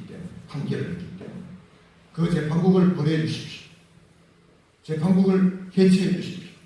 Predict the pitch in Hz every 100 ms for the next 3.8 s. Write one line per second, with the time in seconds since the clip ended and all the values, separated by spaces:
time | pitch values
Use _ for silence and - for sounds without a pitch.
0 | _ _ _ _ _ _ - 180 185 185
1 | 190 185 190 185 202 - 196 196 190 185
2 | 175 175 165 175 - 151 139 - 123 -
3 | - - 180 180 - - -